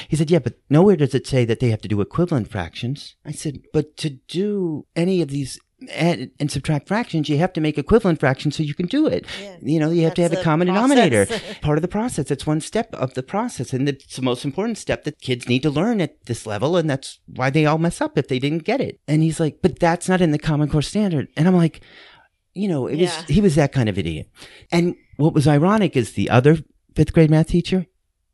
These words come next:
Speaker 1: he liked her. I would use her goddamn test. When I finally learned he wasn't gonna accept any of my tests, I would just get a copy of hers. For her, he would say it was okay. For me,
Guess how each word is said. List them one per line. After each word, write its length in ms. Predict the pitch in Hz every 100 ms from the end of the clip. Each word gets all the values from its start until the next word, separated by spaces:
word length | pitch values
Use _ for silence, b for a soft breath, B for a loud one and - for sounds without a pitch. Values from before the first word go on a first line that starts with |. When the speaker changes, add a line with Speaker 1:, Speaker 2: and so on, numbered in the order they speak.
| _
Speaker 1:
he 180 | - 113
liked 300 | 160 233 -
her. 160 | - -
I 100 | 180
would 160 | 196
use 220 | 143 160 -
her 180 | 180
goddamn 560 | 180 139 131 135 143 147
test. 380 | - 160 117 -
When 80 | 120
I 80 |
finally 260 | 120 151 160
learned 240 | 127 135
he 80 | 135
wasn't 260 | 123 120 113
gonna 200 | 113 107
accept 380 | 107 - 117 117
any 100 | 117
of 60 |
my 80 | 113
tests, 200 | 120 139 170
I 20 |
would 80 | 165
just 160 | 117
get 140 | - 123
a 40 |
copy 300 | - 120 123
of 80 | 120
hers. 240 | 175 123
For 120 | - 127
her, 180 | 220
he 120 | 180 139
would 200 | 123 -
say 160 | 120
it 80 | 98
was 140 | 98 107
okay. 320 | 98 101 -
For 100 | -
me, 320 | 110 202 226